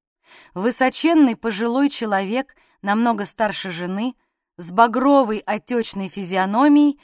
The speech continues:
которая показалась Карлу Артуру еще багровее и еще отечнее, чем всегда,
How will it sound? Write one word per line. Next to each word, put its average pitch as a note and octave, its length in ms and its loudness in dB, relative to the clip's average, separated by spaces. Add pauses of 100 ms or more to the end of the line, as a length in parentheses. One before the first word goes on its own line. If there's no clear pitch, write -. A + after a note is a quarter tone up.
(220)
которая C4+ 420 0
показалась B3+ 600 0
Карлу A#3+ 400 -2
Артуру A#3 440 -2
еще A#3+ 460 -2
багровее G3 640 -2
и G#3+ 120 -10
еще A3+ 520 -6
отечнее, F#3 600 -6
чем E3+ 240 -10
всегда, G3+ 520 -4